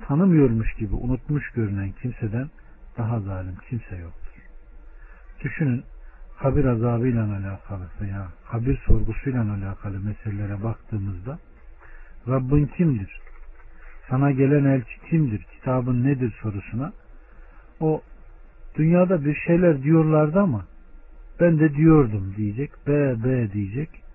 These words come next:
dili dönmeyecek ve azabı orada tadacak. Kıyametteki azabı da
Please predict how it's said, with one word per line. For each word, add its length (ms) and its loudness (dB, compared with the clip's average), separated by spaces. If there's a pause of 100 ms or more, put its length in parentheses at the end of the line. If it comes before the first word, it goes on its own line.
(320)
dili 280 -2
dönmeyecek 680 -4
ve 100 -6
azabı 560 -6
orada 400 -6 (500)
tadacak. 400 -10 (960)
Kıyametteki 800 0
azabı 540 -4
da 180 -6